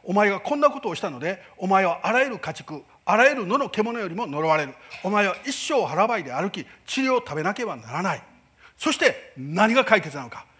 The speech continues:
「私はお前と女との間に、またお前の子孫と女の子孫との間に敵意を置く。」このお前と女との間に、またお前の子孫、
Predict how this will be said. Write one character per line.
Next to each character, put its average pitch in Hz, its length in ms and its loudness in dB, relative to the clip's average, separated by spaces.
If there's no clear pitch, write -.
「私 196 260 0
は 190 120 6
お 175 80 0
前 180 180 4
と 170 160 -12
女 254 260 0
と 160 120 -8
の 147 200 -8
間 156 240 -4
に、 139 120 -10
ま 233 160 4
た - 140 2
お 160 100 -4
前 202 200 4
の 196 100 -6
子 - 180 -6
孫 277 140 2
と 165 200 -10
女 294 300 0
の 269 80 -4
子 - 120 -8
孫 269 120 -2
と 190 100 -6
の 160 160 -10
間 180 320 0
に 208 180 -6
敵 196 280 -2
意 139 60 -8
を 117 120 -12
置 139 200 -8
く。」 - 40 -20
こ - 120 -2
の 233 240 0
お 190 80 -4
前 208 200 6
と 202 240 -10
女 269 280 -2
と 170 120 -8
の 131 160 -12
間 170 320 0
に、 151 80 -8
ま 180 180 -2
た - 220 -10
お 175 120 -2
前 214 260 4
の 220 120 -8
子 - 260 -8
孫、 156 200 -4